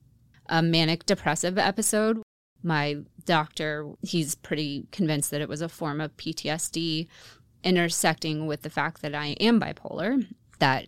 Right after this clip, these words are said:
and basically the storm and the P T S D from the storm triggered this, like, mental health breakdown. <laughs> And so I, I didn't work. I basically drank <laughs> twenty-four seven, four o'clock in the morning, the m-, actual morning. It didn't matter 'cause I just wanted to sleep. Like, I was just so tired.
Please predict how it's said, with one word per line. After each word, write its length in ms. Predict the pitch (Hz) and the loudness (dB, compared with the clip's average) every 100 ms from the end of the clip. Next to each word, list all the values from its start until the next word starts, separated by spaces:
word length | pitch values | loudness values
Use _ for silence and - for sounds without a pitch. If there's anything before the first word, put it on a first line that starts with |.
| - | -2
and 140 | 165 | 0
basically 420 | 151 147 - 135 | 4 2 2 -2
the 120 | 131 143 | -4 0
storm 520 | - - 180 151 156 | 0 2 0 0 -2
and 100 | 143 | -6
the 60 | |
P 140 | 151 151 | -6 -8
T 100 | 127 | -6
S 200 | 147 - | -4 -4
D 80 | - | -8
from 200 | - 143 | -10 -8
the 60 | |
storm 380 | 147 - 139 156 | -8 -8 -6 -8
triggered 440 | - 147 143 151 - | -6 -8 -6 -8 -8
this, 220 | - - | -8 -6
like, 260 | 156 - - - - - _ | -8 -14 -20 -20 -20 -20 _
mental 280 | 170 143 143 | -4 -2 -4
health 220 | 139 143 - | -4 -6 -4
breakdown. 480 | 208 254 - - - 262 | -4 -4 -4 2 6 6
<laughs> 120 | - | 10
And 140 | - 226 | 10 10
so 400 | - 240 196 175 | 8 8 8 6
I, 480 | 156 175 160 156 170 - - - - - | 6 6 4 2 -2 -8 -20 -20 -16 0
I 240 | 170 165 | 4 4
didn't 320 | 156 254 269 | 10 10 10
work. 360 | 156 - 254 - - | 6 0 0 -4 -2
I 140 | 156 156 | 0 2
basically 640 | 160 180 202 156 156 143 | 0 0 -2 -4 -4 -4
drank 460 | 151 160 135 208 269 | -4 -2 4 4 4
<laughs> 200 | 285 254 | 2 2
twenty-four 600 | - 294 220 - 220 196 | 8 8 8 6 6 6
seven, 580 | - 202 147 151 196 269 | 6 6 6 4 6 6
four 220 | - 233 220 | 8 8 8
o'clock 260 | 220 190 | 6 4
in 60 | 196 | 8
the 60 | |
morning, 480 | 233 285 269 262 240 | 8 10 8 8 6
the 80 | 214 | 4
m-, 240 | 208 196 - | 2 -4 -2
actual 460 | - 175 226 240 240 | 6 6 6 0 0
morning. 340 | 233 226 220 | 2 2 2
It 100 | 196 | 2
didn't 220 | 190 190 208 | 0 2 6
matter 260 | 302 269 | 8 6
'cause 160 | 247 220 | 2 0
I 100 | 214 | 0
just 360 | 214 240 233 | 2 2 2
wanted 280 | 254 208 185 | 2 0 -2
to 60 | - | 2
sleep. 540 | - - 185 156 - | 2 2 0 -2 -4
Like, 200 | - 170 | -8 -6
I 40 | 170 | -4
was 160 | 175 | -4
just 200 | 190 - | -2 2
so 280 | - 214 208 | 4 4 2
tired. 600 | 202 - 160 156 156 131 | 0 0 0 0 -2 -6